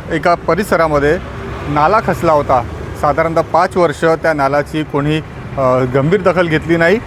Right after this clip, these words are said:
कुठलीच, कोणीही लोकप्रतिनिधी त्या ठिकाणी आले नाही, आमदार आले नाही, नगरसेवक आले नाही आणि कुठलेही नगरसेवक त्या ठिकाणी फिरकलेसुद्धा नाही. परंतु या प्रश्नावर काँग्रेसतर्फे आंदोलन करण्यात आलं. अ, काँग्रेसचे शहर महासचिव यशवंत मेश्राम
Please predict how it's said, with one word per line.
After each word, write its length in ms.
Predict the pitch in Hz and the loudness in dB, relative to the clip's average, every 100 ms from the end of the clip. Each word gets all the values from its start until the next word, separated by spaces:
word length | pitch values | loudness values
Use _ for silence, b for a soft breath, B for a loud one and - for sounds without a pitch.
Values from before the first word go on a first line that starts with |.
| - - | -10 -4
कुठलीच, 300 | 156 151 196 202 - - | -2 0 0 -2 -8 -4
कोणीही 340 | 170 185 214 226 | 0 2 4 4
लोकप्रतिनिधी 640 | 202 - 196 208 208 214 | 2 2 2 4 4 4
त्या 100 | 202 | 4
ठिकाणी 260 | 185 190 196 | 4 2 2
आले 220 | 185 196 | 2 2
नाही, 200 | 202 214 | 2 2
आमदार 380 | 151 156 180 190 | 0 2 2 2
आले 180 | 190 190 | 2 2
नाही, 200 | 214 196 | 0 2
नगरसेवक 460 | - 185 202 196 | 2 2 4 4
आले 160 | 185 185 | 4 2
नाही 180 | 214 269 - - | 2 0 -6 -2
आणि 140 | 190 202 | 0 0
कुठलेही 640 | 196 175 190 196 208 254 - | 0 -2 0 2 2 0 -2
नगरसेवक 600 | 156 160 190 185 196 226 - - - - | 0 0 0 2 2 2 -2 -6 -6 -4
त्या 80 | 170 | 0
ठिकाणी 300 | 165 175 226 | 2 2 2
फिरकलेसुद्धा 600 | - 196 190 190 190 165 | 2 2 2 2 2 2
नाही. 140 | 151 131 | 2 0
परंतु 440 | - 190 226 143 110 - - - 151 | 0 2 2 0 -4 -8 -10 -8 0
या 140 | 202 | 2
प्रश्नावर 680 | 240 196 180 185 165 156 156 185 - - - - | 2 0 0 0 2 4 4 2 -4 -10 -8 0
काँग्रेसतर्फे 760 | 165 185 233 - - 160 175 190 | 2 4 2 2 -2 0 0 0
आंदोलन 540 | 156 156 175 214 208 | 0 2 2 0 0
करण्यात 360 | 185 180 185 175 | 0 0 2 2
आलं. 180 | 185 247 - - - - | 2 0 -4 -8 -6 0
अ, 220 | 151 160 | 2 4
काँग्रेसचे 640 | 165 170 185 208 - 214 233 - - | 4 2 4 2 2 0 0 -4 -4
शहर 200 | 170 185 | 0 2
महासचिव 480 | 214 190 175 170 180 151 - | 2 0 0 -2 -2 -2 -2
यशवंत 460 | - 185 202 202 202 | -2 0 0 0 0
मेश्राम 460 | 165 160 202 185 | 0 2 2 0